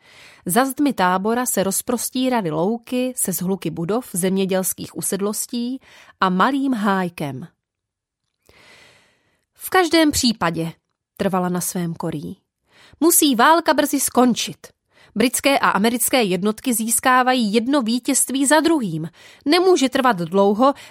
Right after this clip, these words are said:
než vytlačí Němce z Francie.“ „A mezi tím nás tady čeká spousta práce,“ poznamenala Betsy. „Vím,“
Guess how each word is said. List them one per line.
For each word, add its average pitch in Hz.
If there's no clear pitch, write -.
než 226
vytlačí 269
Němce 254
z -
Francie.“ 311
„A 170
mezi 202
tím 302
nás 254
tady 233
čeká 202
spousta 233
práce,“ 165
poznamenala 165
Betsy. -
„Vím,“ 269